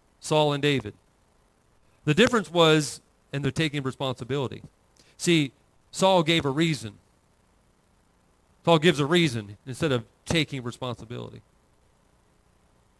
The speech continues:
Samuel the prophet told Saul, "God rejects you."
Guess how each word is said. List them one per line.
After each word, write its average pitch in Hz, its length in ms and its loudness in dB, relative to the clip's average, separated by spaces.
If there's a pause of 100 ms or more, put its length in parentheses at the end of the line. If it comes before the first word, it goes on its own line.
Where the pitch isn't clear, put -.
(3000)
Samuel 151 300 -2
the 143 80 -4
prophet 147 340 -2
told 156 380 -4
Saul, 147 320 0
"God 131 260 0
rejects 127 440 -6
you." 104 120 -20